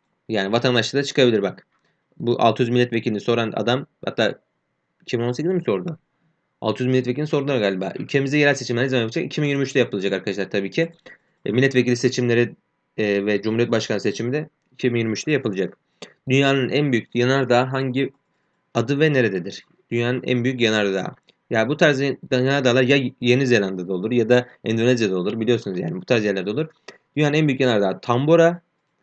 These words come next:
yanardağı. E, bu nerede bulunur? Endonezya'da bulunur. Tambora, Endonezya. Tambora, Endonezya. Bak kafanda otursun.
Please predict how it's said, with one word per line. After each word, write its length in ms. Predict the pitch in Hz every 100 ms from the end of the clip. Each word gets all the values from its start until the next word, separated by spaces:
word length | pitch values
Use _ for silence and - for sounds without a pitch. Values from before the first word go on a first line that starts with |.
| _ _
yanardağı. 580 | 117 131 127 127 135 147 _ _ _ -
E, 180 | 156 156 -
bu 120 | 139
nerede 300 | 160 139 110
bulunur? 220 | 117 170 170
Endonezya'da 640 | 151 135 135 127 104 95
bulunur. 200 | 92 92 -
Tambora, 580 | 147 151 120 123 165 180 -
Endonezya. 600 | 120 113 98 92 - - -
Tambora, 520 | 139 135 120 135 131
Endonezya. 580 | - 117 107 98 92 -
Bak 140 | 92
kafanda 360 | 127 127 143 139
otursun. 440 | 135 - 135 160